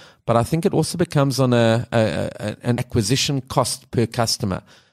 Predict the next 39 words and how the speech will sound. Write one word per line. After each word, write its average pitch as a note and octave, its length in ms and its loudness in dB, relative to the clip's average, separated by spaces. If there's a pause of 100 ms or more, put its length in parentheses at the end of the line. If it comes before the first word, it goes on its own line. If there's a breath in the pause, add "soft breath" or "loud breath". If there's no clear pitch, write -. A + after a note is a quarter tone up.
(100 soft breath)
And G#2+ 120 0
you've G#2+ 140 0
got C3 100 2
to C3+ 60 2
also A#2+ 260 0
look - 160 -4
at - 80 -12
the - 60 -4
numbers G#2 460 2
and G2 100 0
what - 180 -2
your G#2 80 0
results G#2 500 2
are. F2+ 140 2
I A2 80 0
think E3 240 -2
if D3 140 0
anyone F3 320 2
is A#2+ 260 -2
looking B2+ 420 2
at A2 180 0
that, - 300 -2 (880 loud breath)
investigate B2+ 920 2
it D3+ 160 -4
and B2 160 -2
even D3 260 0
maybe C3+ 300 4
run B2 180 2
a A#2 60 0
pilot C#3 500 -2
and, G#2+ 140 0
and, G#2+ 220 -2
and A2 200 -4
see - 260 -4
what D3+ 200 0
your A#2+ 80 0
results G#2+ 480 0
are. B2+ 220 2
But - 300 -2